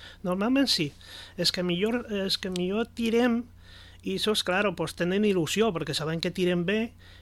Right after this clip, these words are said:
entonces van. I és que duden o és que, pues, ellos solen acudir a una competició, després estan dos competicions que no venen, però és que ja te dic, és que ens esforcem, ens sacrifiquem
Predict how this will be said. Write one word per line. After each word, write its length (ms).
entonces 460
van. 300
I 220
és 180
que 180
duden 600
o 280
és 220
que, 380
pues, 180
ellos 300
solen 320
acudir 460
a 80
una 100
competició, 720
després 260
estan 240
dos 140
competicions 720
que 80
no 160
venen, 400
però 320
és 240
que 160
ja 80
te 160
dic, 240
és 160
que 140
ens 260
esforcem, 480
ens 160
sacrifiquem 720